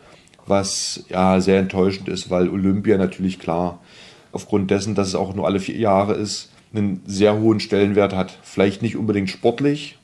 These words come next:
aber rein, was das Event angeht. So, und deswegen ist es natürlich sehr schade, diese einmalige Chance, einen Olympiasieg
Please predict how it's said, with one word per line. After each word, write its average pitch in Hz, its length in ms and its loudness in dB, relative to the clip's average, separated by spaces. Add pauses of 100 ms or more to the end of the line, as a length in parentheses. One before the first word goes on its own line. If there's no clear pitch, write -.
(120)
aber 92 220 0
rein, 101 460 2 (120)
was 101 160 -4
das 98 160 -4
Event 98 320 2
angeht. 87 440 -2
So, 90 280 2
und 87 320 -2
deswegen 92 320 -2
ist 90 80 -2
es 87 80 -12
natürlich 92 280 -4
sehr 90 120 -2
schade, 87 360 0
diese 90 240 -6
einmalige 90 400 -2
Chance, 90 440 -8 (320)
einen 98 120 -2
Olympiasieg 95 680 0